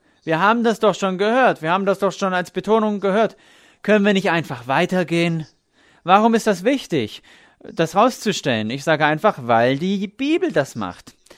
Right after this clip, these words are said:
Das ist eine Betonung von Markus, dem Evangeliumsschreiber. Das ist nicht irgendeine Betonung, die jetzt auch erfunden wurde, sondern das ist eine Betonung, die hier wahrgenommen wird.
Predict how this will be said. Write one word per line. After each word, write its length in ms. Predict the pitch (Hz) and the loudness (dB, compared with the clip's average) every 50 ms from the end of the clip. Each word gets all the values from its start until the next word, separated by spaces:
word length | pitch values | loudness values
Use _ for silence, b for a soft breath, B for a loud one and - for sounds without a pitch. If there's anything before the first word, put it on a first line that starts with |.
| b b b b b b b | b b b b b b b
Das 220 | - 165 175 170 - | -2 0 0 0 -2
ist 160 | 190 - - | -6 -4 -2
eine 280 | 170 180 180 180 180 | 0 0 0 0 -2
Betonung 640 | 156 170 165 - - 170 170 165 175 180 202 208 202 | -2 -4 -6 -4 -4 -2 0 0 0 0 0 -2 -4
von 240 | - - 220 208 202 | -2 -2 -2 -2 -2
Markus, 560 | 202 202 220 233 240 240 - - 156 139 - | -2 -2 0 0 0 -2 -2 -6 -10 -10 -8
dem 200 | - 156 160 156 - _ - | -8 -8 -8 -8 -10 _ -10
Evangeliumsschreiber. 1200 | - 175 175 - 208 185 208 240 254 226 202 165 147 135 - - - 117 110 117 110 143 170 180 b b b b b b b b b b b b _ | -8 -8 -6 -4 -4 -2 0 0 0 0 0 -2 -2 -4 -6 -6 -4 -2 -2 -2 0 -2 -4 -4 b b b b b b b b b b b b _
Das 240 | - 170 175 170 - | 0 0 0 2 0
ist 160 | 190 170 - 196 | -6 -8 -4 -4
nicht 200 | 208 208 - - | -4 -4 -2 0
irgendeine 760 | 202 202 208 202 185 185 180 180 170 170 170 165 165 160 | 2 2 2 2 0 0 0 0 0 -2 -2 0 0 -2
Betonung, 520 | 151 147 160 - 165 185 202 208 202 196 160 | -2 -4 -8 -4 2 2 2 4 2 0 -2
die 120 | - 180 | -2 0
jetzt 220 | 175 165 160 160 175 | 2 2 2 2 4
auch 380 | 151 147 147 147 151 101 - | 4 4 4 4 0 0 -2
erfunden 440 | - 165 165 - 214 220 190 208 214 | -2 -4 0 0 -2 -2 -2 -2 0
wurde, 220 | 220 233 226 226 | 0 2 0 0
sondern 300 | 190 - 180 175 175 170 | -2 -2 -4 -4 -4 -4
das 160 | - 151 160 160 | -6 -6 -6 -6
ist 160 | 175 - - | -8 -6 -4
eine 200 | 180 175 170 175 | -4 -2 -2 -2
Betonung, 540 | 156 170 160 170 175 185 190 202 202 202 175 | -4 -6 -4 0 0 0 0 0 -2 -4 -2
die 140 | 185 180 | -4 -4
hier 320 | 170 175 190 190 185 170 - | -2 2 2 2 2 2 0
wahrgenommen 540 | - 165 190 226 262 233 226 185 147 135 120 | 0 2 4 4 4 2 0 -2 -2 -4 -4
wird. 200 | 120 113 - - | -6 -8 -8 -12